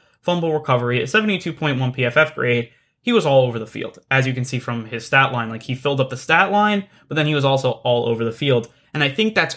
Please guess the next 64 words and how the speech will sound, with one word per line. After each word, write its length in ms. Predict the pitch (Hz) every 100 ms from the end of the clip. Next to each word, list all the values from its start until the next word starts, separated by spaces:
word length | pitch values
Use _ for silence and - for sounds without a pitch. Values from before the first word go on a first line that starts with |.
| -
extremely 800 | - - - 165 160 180 175 165
important 480 | 135 131 135 123 104 _ _ _
for 280 | _ 135 120 -
Gardner-Johnson 560 | 131 123 117 123 120 120
here 120 | 120
in 40 |
twenty 240 | 117 123 120
twenty. 240 | 120 117
He's 300 | 110 208 226
a 40 |
ball 220 | 139 143 120
hawk. 240 | 110 -
He's 160 | 214 262
a 60 |
guy 180 | 220 214
that's 160 | 185 -
just 140 | -
gonna 100 | 170
be 120 | 143
around 220 | 131 131
the 60 | 117
ball. 320 | - - _ _ _ _ _ -
And 320 | 135 127 123
he 160 | 175 185
could 100 | 185
kind 160 | 175
of 100 | 135
fill 220 | - 160
in 140 | 151 139
what 160 | 123
Vonn 240 | 127 123 120
Bell 200 | 131 139
did, 300 | 123 117 113 _ _
and 160 | 123 127
I 180 | 139
think 200 | 156 139
he 100 | 135
could 80 | 127
do 80 | 127
that 200 | 120 117
at 80 | 123
a 40 |
pretty 280 | - 143 127
high 200 | 120 113
level. 400 | 131 160 131 120 _ _ _
He's 220 | 170 156
a 40 | 151
guy 340 | 151 151 151
that 260 | 135 123 -
is 180 | 175 170
a 80 |
really 320 | 135 143 185 170
good 160 | 165
tackler. 340 | - 123 143 135
You 120 | 123
could 140 | 127
put 200 | - 165
him 80 | 180
in 80 | 170
the 60 |
box. 360 | 131 113 113 117
He's 140 | 131
gonna 220 | 123 170 165
stop 480 | - 135 131 -